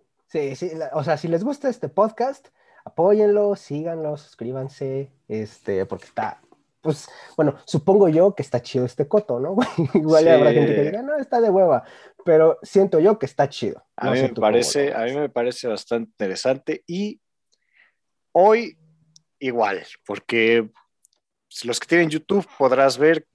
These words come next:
Speaker 2: podrán ver que Paco ahí tiene una playera.
Speaker 1: Es suéter, amigo. Bueno, no sé qué sea, pero, bueno,
Speaker 2: Lo que,
Speaker 1: suéter.
Speaker 2: lo que sea temático
Speaker 1: Lo que sea.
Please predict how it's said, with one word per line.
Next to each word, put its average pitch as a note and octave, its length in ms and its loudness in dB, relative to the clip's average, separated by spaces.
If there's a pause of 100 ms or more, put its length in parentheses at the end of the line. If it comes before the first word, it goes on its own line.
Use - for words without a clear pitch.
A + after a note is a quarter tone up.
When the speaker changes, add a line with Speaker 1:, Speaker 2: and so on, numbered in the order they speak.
(160)
Speaker 2:
podrán C3 340 0
ver F3 300 -4
que A#2 420 -6
Paco C3+ 460 -2
ahí A2 240 -2
tiene A2 240 -8
una G#2 240 -4
playera. G#2+ 560 -2 (680)
Speaker 1:
Es C#3+ 100 0
suéter, D#3+ 380 2
amigo. B2+ 460 0
Bueno, D#3+ 340 4
no D#3 120 4
sé D#3 160 2
qué D#3 140 2
sea, C#3+ 180 0
pero, B2+ 460 -6
bueno, C3 180 -6
Speaker 2:
Lo D3 120 4
que, C#3+ 60 -4
Speaker 1:
suéter. F3 280 4
Speaker 2:
lo D3 160 2
que E3 120 -6
sea G#3+ 340 2
temático D#3 500 0
Speaker 1:
Lo - 20 -20
que - 140 -18
sea. C#3+ 260 -4